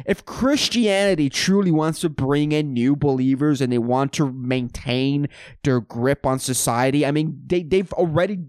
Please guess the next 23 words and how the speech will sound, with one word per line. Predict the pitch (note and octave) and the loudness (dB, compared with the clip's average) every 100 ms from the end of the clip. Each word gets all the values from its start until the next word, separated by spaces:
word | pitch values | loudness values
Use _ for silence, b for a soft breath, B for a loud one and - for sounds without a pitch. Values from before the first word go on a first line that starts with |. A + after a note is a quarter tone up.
| - | -4
they've | F3+ E3 D3+ | -2 -2 -2
done | F3 G3 | 0 0
it | G#3 | 0
for | - D#3+ | 0 -2
so | - D#3 D#3+ | 0 0 2
many | E3+ D3+ | 0 0
years | B2 C3 D#3 D3+ - | 2 4 2 0 -2
and | D3 | -2
they're | C3 | -2
just | A2 C#3 C3+ - | -2 -2 -2 -2
gonna | D#3 B2+ | -2 -2
stop | - - A#2+ B2 C3 - | -4 -4 0 0 -2 -4
because | D3 - D3 C#3 | -4 -2 -2 -2
of | B2 | -4
the | B2+ A#2 | -2 0
internet | A#2+ C3 B2 G#2 | 0 2 2 0
and | B2 | -2
because | C3 B2 | -4 -4
people | - C#3 B2 | -4 -2 -2
are | |
thinking | C3 C#3 C3 C3+ | -2 -6 -4 -4
more | C3+ B2+ | -2 0
rationally, | A#2+ A#2 - C3+ B2+ C3 C3+ | 0 0 -2 -2 0 2 0